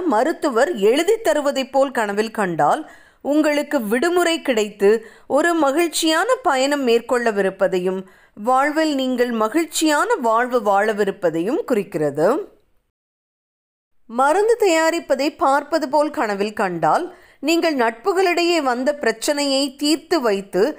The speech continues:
அவர்களிடையே வந்த சண்டையை நிறுத்திவிடவிருப்பதை குறிக்கிறது.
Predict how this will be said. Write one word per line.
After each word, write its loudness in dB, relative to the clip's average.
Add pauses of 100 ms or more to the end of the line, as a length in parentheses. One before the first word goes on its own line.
(240)
அவர்களிடையே 2
வந்த 0
சண்டையை 0
நிறுத்திவிடவிருப்பதை 0
குறிக்கிறது. -2